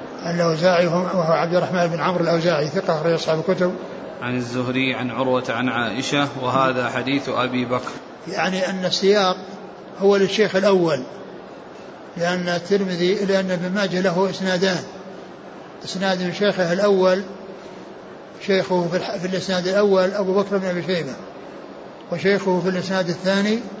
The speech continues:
Speaker 1: من هو؟
Speaker 2: عبد الرحمن بن إبراهيم دحيم.
Speaker 1: عب-، نعم، دحيم. إذن اللفظ الم-، الذي سيق هو لفظ، آه، الشيخ الأول وهو أبو بكر بن أبي شيبة، قال: "وهذا لفظ أبي بكر"،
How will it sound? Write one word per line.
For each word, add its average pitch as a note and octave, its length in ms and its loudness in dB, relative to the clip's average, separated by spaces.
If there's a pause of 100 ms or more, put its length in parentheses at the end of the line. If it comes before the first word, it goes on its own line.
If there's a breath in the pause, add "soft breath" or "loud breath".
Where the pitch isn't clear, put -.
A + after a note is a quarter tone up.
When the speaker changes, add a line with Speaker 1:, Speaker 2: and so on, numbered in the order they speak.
(1500)
Speaker 1:
من D#3 140 -6
هو؟ F3 160 -2 (380)
Speaker 2:
عبد C3 100 -10
الرحمن B2+ 440 -4
بن A#2+ 180 -8
إبراهيم B2 300 -6
دحيم. A2+ 280 -6
Speaker 1:
عب-، G#3 240 -2
نعم، F3 300 0
دحيم. F3+ 320 0 (1120)
إذن G3 220 2
اللفظ G3+ 340 2
الم-، G#3 160 2
الذي G3 440 2
سيق A3 340 2 (920)
هو G#3 200 6
لفظ، A3 360 4 (1300)
آه، G#3+ 300 0
الشيخ G#3+ 300 2
الأول G#3+ 340 6
وهو F3+ 160 4
أبو G3 200 4
بكر F#3 200 -2 (720)
بن G3+ 180 2
أبي F#3+ 180 2
شيبة، F3 300 0 (100)
قال: F#3 120 4
"وهذا F#3 400 2
لفظ G3 220 2
أبي F#3 220 2
بكر"، F3+ 300 0